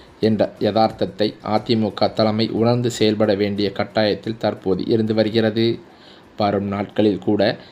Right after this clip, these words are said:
எடப்பாடி பழனிசாமியின் சமரச முயற்சிகள் எந்தளவிற்கு கை கொடுக்கின்றன என்பதை பொறுத்தேதான் டெல்டாவின் தேர்தல் முடிவுகள் அமையும் என்றும் அ தி மு க வட்டாரங்களில் தகவல்கள் பரவி வருகிறது.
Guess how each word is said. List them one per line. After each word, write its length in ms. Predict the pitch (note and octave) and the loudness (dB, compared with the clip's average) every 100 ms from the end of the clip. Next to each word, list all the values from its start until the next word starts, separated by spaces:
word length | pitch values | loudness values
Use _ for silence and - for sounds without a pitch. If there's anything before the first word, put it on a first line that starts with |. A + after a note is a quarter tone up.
| - | -4
எடப்பாடி 400 | G#2+ A2 A2 G2+ | 0 0 2 0
பழனிசாமியின் 840 | - G#2+ G#2+ G2+ - G#2 G2+ A2 D3+ - | 0 0 0 -2 -2 -2 -2 -4 -4 -14
சமரச 540 | - G#2 A#2 A#2+ - | -4 0 2 0 0
முயற்சிகள் 580 | G2 G#2+ G#2+ - G#2+ A2+ B2+ - - | -2 0 0 -2 -2 -2 -2 -10 -4
எந்தளவிற்கு 640 | G#2 G#2+ G#2+ G#2+ A2 - B2 | -2 0 2 2 0 -4 -2
கை 160 | G#2+ | 0
கொடுக்கின்றன 560 | A2 A2 G#2+ - G#2+ G#2+ A2 | 2 2 0 -2 -2 0 0
என்பதை 380 | G2+ G#2 G2 G#2 D#3 - - - | 0 -2 -2 -2 -4 -10 -20 0
பொறுத்தேதான் 640 | A#2 A#2 - A2 G#2+ B2 - - | 2 4 4 4 4 -2 -6 -12
டெல்டாவின் 600 | - A#2 A#2 C3 B2 A2+ G2+ | 0 2 2 0 0 -2 -2
தேர்தல் 340 | A2+ B2 A#2 | 0 2 0
முடிவுகள் 420 | G2+ G2+ G2+ A2 | 0 -2 2 0
அமையும் 400 | - G2+ A2+ G#2+ | 0 -4 -2 -4
என்றும் 400 | G#2+ G#2 F2+ G2+ C#3 - - | -2 -4 -2 -4 -6 -14 -4
அ 120 | A2+ | -2
தி 160 | B2+ C#3+ | -2 -2
மு 160 | C3 A#2 | -4 -4
க 200 | A#2 A2 | 0 0
வட்டாரங்களில் 680 | F#2+ F#2 A#2 G#2 F#2+ G#2 - | 2 0 0 0 -2 -4 -2
தகவல்கள் 560 | G#2+ A#2 A2 - G2+ - | 0 2 2 0 -4 -2
பரவி 280 | G#2+ A2+ | 0 2
வருகிறது. 520 | A2 A2 G#2+ A2 A2 | 2 2 2 0 2